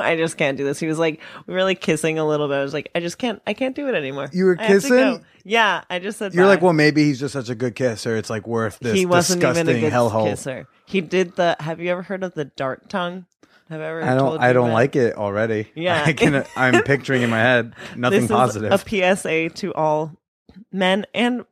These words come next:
Speaker 1: I mean, I can't
Speaker 2: All
Speaker 1: see
Speaker 2: kissers, I would say.
Speaker 1: Yeah, all kissers, and it's where you just kind of, like, you're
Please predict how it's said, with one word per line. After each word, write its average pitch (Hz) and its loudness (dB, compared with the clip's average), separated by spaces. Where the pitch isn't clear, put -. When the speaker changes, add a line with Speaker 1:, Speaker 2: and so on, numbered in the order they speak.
Speaker 1:
I 214 -2
mean, 208 2
I 180 2
can't 196 2
Speaker 2:
All 196 8
Speaker 1:
see - -4
Speaker 2:
kissers, 127 4
I 104 4
would 104 0
say. 101 2
Speaker 1:
Yeah, 302 6
all 349 4
kissers, 202 -2
and 240 0
it's 190 -4
where 208 2
you 220 2
just 196 -2
kind 180 0
of, 175 2
like, 175 0
you're 165 0